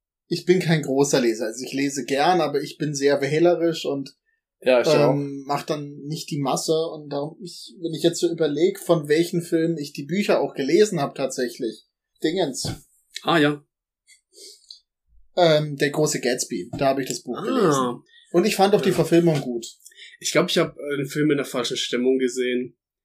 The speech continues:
Speaker 2: Er war ja sehr stilisiert, auch, auch wenn wir die Auto gefahren sind und so weiter. Und ich, ich war, ich war nicht bereit für diese Art Film an dem Abend, glaub ich.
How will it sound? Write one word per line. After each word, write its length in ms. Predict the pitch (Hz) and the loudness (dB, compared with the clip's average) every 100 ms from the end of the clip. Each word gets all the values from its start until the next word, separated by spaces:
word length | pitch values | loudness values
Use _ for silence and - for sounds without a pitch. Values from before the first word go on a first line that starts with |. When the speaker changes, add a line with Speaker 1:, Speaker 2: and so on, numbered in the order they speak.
| _ _ _ - | _ _ _ -10
Speaker 2:
Er 160 | 131 | -2
war 80 | 139 | 2
ja 100 | 139 | 2
sehr 320 | 139 139 135 | 2 2 2
stilisiert, 840 | 131 - 131 120 - 135 147 143 - _ _ _ _ _ | 2 -2 -4 -4 -2 2 2 0 -8 _ _ _ _ _
auch, 140 | - - - - | -20 -20 -20 -20
auch 140 | - - | -16 -10
wenn 100 | 120 | -6
wir 60 | |
die 80 | 117 | -6
Auto 180 | 117 131 | -6 -8
gefahren 340 | 143 - 131 127 | -8 -8 -8 -4
sind 180 | 135 127 | -4 -4
und 100 | 120 | -6
so 160 | 131 | -6
weiter. 500 | 120 123 117 131 123 - _ _ _ | -4 -4 -2 -4 -6 -10 _ _ _
Und 240 | - 131 123 | -4 -4 -2
ich, 160 | - - | -6 -8
ich 180 | - 135 | -10 -2
war, 260 | 131 131 127 123 _ | 0 2 2 0 _
ich 180 | - - | -12 -4
war 120 | 135 | -2
nicht 160 | 147 - | -2 -4
bereit 320 | 135 117 120 | -6 -4 -8
für 140 | - | -10
diese 260 | 135 127 123 | -12 -6 -4
Art 100 | 123 | -6
Film 300 | - 131 127 | -6 -2 -2
an 80 | 123 | -2
dem 180 | 123 120 | -2 -4
Abend, 280 | 117 120 113 | -4 -6 -6
glaub 260 | 117 120 | -8 -6
ich. 320 | 120 - - | -6 -8 -12